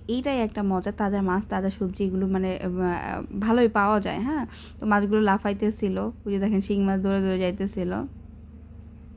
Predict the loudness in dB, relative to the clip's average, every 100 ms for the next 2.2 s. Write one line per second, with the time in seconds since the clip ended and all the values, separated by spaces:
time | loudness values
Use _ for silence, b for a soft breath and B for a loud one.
0 | -18 -18 -18 B B B B 2 4 4
1 | 4 4 4 6 4 2 -2 -4 -2 -2
2 | -2 -2